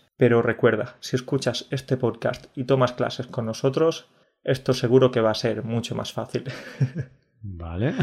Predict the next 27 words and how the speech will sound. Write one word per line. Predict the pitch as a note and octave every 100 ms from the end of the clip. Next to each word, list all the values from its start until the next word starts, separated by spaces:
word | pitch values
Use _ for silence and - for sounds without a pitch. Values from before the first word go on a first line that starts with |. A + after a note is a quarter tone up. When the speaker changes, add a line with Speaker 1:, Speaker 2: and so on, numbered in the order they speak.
| A2 E3+
Speaker 2:
<laughs> | C3 - - -
Speaker 1:
Así | C3+ D#3+
que | F3
me | D3
despido | B2 B2 E3 E3+ G3+ -
y | C#3
os | B2+ B2
deseo | - D3 D#3+ E3+ - D#3
un | C#3+ B2+
buen | C3 B2+
viaje | A#2+ C#3 E3+ D3+
a | A#2+ A#2+
casa | C#3 C#3 -
de | A#2+
todos | A2+ - D3+ E3
los | C3 A2+
niños | B2+ C3+ C3+
españoles. | B2 - A2+ G#2+ - - _ _ _ _ _ _
Firmado, | - B2+ D3 D#3+ G3+ G3 _ _ _ _ _ _ -
Paco. | A2+ - - _ _ _ _ _ _ _ _ _ _
Postdata, | A#2 G#2 A2+ A2 G#2+ _ _ -
no | C3
me | B2+ A#2+
gusta | C3 -
el | B2+
carbón. | - A2 A2+ G#2+ - _ _ _ _ _ _ _ _ _ _ _ _ _ -
Speaker 2:
Vale, | B2 G2+ F#2+ G2+ D3